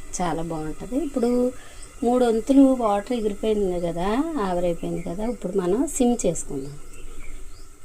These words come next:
ఈ సిమ్లో పూర్తిగా ఎగిరే వరకు మనం, ఆ, ఉడికిస్తే ఎంతో టేస్టీ టేస్టీ తోటకూర ఫ్రై రెడీ అవుతుంది. ఓకేనా? ఈ వీడియో నచ్చితే లైక్ చేయండి, షేర్ చేయండి, సబ్స్క్రైబ్ చేసుకోండి.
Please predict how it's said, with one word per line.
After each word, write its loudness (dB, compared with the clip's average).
ఈ 4
సిమ్లో 2
పూర్తిగా 0
ఎగిరే 0
వరకు -6
మనం, 0
ఆ, -8
ఉడికిస్తే -4
ఎంతో -2
టేస్టీ -2
టేస్టీ -2
తోటకూర -6
ఫ్రై -6
రెడీ -4
అవుతుంది. -4
ఓకేనా? -4
ఈ -2
వీడియో -2
నచ్చితే -4
లైక్ -4
చేయండి, -2
షేర్ -4
చేయండి, -4
సబ్స్క్రైబ్ -6
చేసుకోండి. -8